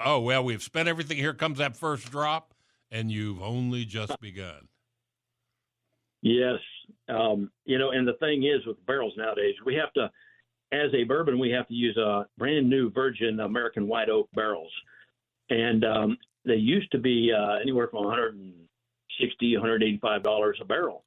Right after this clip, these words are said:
Speaker 2: and brand new. And, um, but there's such a demand for bourbon, and, and, uh, those barrels are now three sixty, four hundred dollars, and that's just for the wood,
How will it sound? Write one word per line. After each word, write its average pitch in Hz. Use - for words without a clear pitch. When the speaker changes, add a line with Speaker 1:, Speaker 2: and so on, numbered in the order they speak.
Speaker 2:
and 107
brand 143
new. 139
And, 107
um, 98
but 110
there's 101
such 147
a 110
demand 104
for 92
bourbon, 107
and, 92
and, 110
uh, 104
those 117
barrels 120
are 107
now 113
three 135
sixty, 123
four 135
hundred 120
dollars, 110
and 101
that's 127
just 135
for 131
the 120
wood, 117